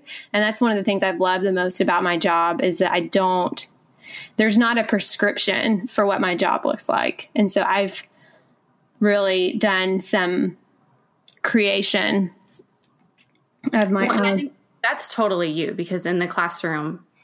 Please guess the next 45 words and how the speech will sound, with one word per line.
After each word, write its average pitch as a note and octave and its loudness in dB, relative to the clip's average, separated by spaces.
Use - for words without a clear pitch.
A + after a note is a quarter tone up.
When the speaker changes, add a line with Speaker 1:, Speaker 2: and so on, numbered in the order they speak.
Speaker 2:
you F3+ -2
were, D#3+ -4
I F#3 -4
mean, E3 -2
you F3+ 0
were F3 0
such - -6
a E3+ -6
creative, E3 -4
always G3+ 0
doing F3 -2
crafts D#3 -4
with - -12
the - -8
kids, D#3 -4
always E3+ -2
doing D#3+ -2
creative D#3+ -6
things. - -6
And F#3 0
I F3+ 0
feel F3+ 0
like D#3+ -2
in F3 0
the D#3 -2
classroom, G3+ -2
that D#3 -4
gets - -6
hard D#3+ -2
because D#3 -4
you're E3+ -2
so D#3 -2
constrained D#3 -4
by D3+ -4
time D3 -4
that D3+ -2
Speaker 1:
Yeah. F#3 0
Speaker 2:
you, E3 -2
like, E3+ -2
that's A3 -2
one A3 2
thing F3 0
I D#3+ 0
struggle F3 -2
with D#3+ -2